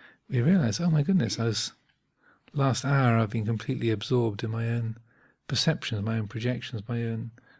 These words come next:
loves and hates, my own drama. Uh, but, oh yeah, this is the experience of me getting lost in my drama. It feels like this. Oh." <laughs> It's just the, the mind getting lost in its own stories.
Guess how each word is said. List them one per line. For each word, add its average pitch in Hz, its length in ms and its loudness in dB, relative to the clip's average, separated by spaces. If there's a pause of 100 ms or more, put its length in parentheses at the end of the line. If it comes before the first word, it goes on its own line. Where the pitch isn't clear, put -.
(140)
loves 117 260 -4
and 113 100 -2
hates, 117 300 -4
my 113 160 0
own 110 180 -2
drama. 123 560 -2 (720)
Uh, 110 440 -8
but, - 160 -14
oh 151 100 2
yeah, 131 120 4
this 156 200 0
is 143 120 -2
the 143 100 2
experience 135 580 0
of 107 80 -2
me 135 220 2
getting 131 240 2
lost 135 240 -2
in 131 60 0
my 127 120 0
drama. 123 580 -2
It - 120 -12
feels 127 340 -4
like 120 220 -6 (360)
this. - 440 -2 (540)
Oh." - 400 -6
<laughs> - 40 -12 (1300)
It's - 100 -14
just - 300 -6
the, 117 240 -2 (440)
the 123 60 -6
mind 117 360 0
getting 120 260 -2
lost 117 260 -4
in 113 80 -2
its 113 140 -6
own 113 180 -2
stories. 113 600 -8